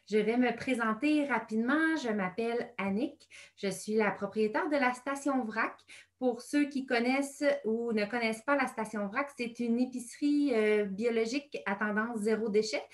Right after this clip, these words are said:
qui a ouvert ses portes à Rosemère le quinze octobre dernier. Euh, ça fonctionne super bien. On est vraiment contents. Vous êtes plusieurs au rendez-vous et de plus en plus à chaque semaine, euh,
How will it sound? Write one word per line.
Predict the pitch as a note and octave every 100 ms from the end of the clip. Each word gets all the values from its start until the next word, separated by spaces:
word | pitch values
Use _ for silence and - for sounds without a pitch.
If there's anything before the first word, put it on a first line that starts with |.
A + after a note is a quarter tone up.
| - - _
qui | B3
a | A3+
ouvert | G#3 A3+ A#3+
ses | - G#3+ G#3 -
portes | D#4+ - -
à | A3+ A3
Rosemère | A#3 C#4 C4 C#4 E4
le | A3+ G3+
quinze | - D4 E4+
octobre | A#3 A3+ C#4+ C#4
dernier. | G3 G3+ F#3+ F#3 G3+ - - - - E3+
Euh, | E3+
ça | E3+ F#3
fonctionne | G#3 G3+ A#3 A#3
super | F4 E4+ D4+ A3+
bien. | G3+ A#3+ D4+ E4+ D4
On | G#3 G3+
est | G3+
vraiment | F#3+ G#3+ B3+ -
contents. | C#4+ B3 D4 E4 B3
Vous | G3
êtes | G3 - G#3+ -
plusieurs | C4 C4+ C4+ C#4+ B3
au | A3
rendez-vous | A3+ G#3+ G#3 G3 D#4
et | G#3
de | G#3
plus | - C#4 C4+
en | B3
plus | G#3 A#3 C4
à | G3
chaque | F3 A3+ A3+
semaine, | A3+ G#3+ A3 B3+ B3
euh, | G3